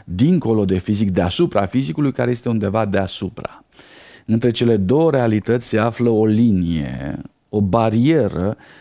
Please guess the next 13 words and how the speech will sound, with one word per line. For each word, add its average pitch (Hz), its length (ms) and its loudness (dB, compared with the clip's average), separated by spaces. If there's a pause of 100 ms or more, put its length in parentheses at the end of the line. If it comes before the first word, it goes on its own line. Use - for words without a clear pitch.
(160)
care 117 240 0
nu 135 140 0
poate 120 260 -2
să 107 180 -4
fie 104 200 -2
trecută. 98 440 -4
Între 92 220 -2
cele 104 240 -2
două 110 380 0
lumi 110 340 2
nu 117 220 4
există 101 520 -2
comunicare, 98 880 -2